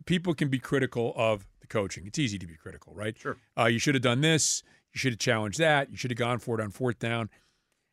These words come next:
Speaker 1: Um, i-, if anything, I thought Mike Tomlin might have gotten too aggressive going for it on that first, the first fourth down. I'm like, "Oh, I don't, I might punt this one."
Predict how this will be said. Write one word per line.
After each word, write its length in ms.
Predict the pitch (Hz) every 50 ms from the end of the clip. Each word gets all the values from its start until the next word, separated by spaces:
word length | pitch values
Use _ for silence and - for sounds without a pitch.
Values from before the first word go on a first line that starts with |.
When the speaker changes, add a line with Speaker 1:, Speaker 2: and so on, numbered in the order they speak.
| _ _ -
Speaker 1:
Um, 400 | 143 120 120 117 113 113 131 - _ _ _ _ _ _ _ _ _ _ _ _ 147
i-, 120 | 151 160 -
if 140 | 147 - 165
anything, 340 | 190 240 226 156 156 135
I 100 | 139 143
thought 200 | 127 - 147 143
Mike 200 | 131 139 139 127
Tomlin 300 | - 143 131 131 127 120
might 160 | 113 127 131 127
have 40 |
gotten 220 | 123 120 123 113 104
too 220 | - - 202 220
aggressive 480 | 160 120 120 98 90 - - 90 87 -
going 240 | - 123 156 160 127
for 180 | - 147 143
it 40 | 139
on 60 | 131
that 140 | 127 120 104
first, 440 | - - 147 156 147 - - - - - _ - - - - -
the 80 | 131
first 280 | - - 196 202 151 -
fourth 200 | - 151 131 -
down. 120 | 131 120 113
I'm 60 | 110
like, 120 | 110 107 98
"Oh, 220 | 120 160 208 277
I 80 | 285 311
don't, 180 | 359 359 311 254
I 120 | 214 359
might 320 | 392 392 381 381 370 - _
punt 220 | - 302 349 - -
this 180 | 349 - 151
one." 280 | - 135 131 202 185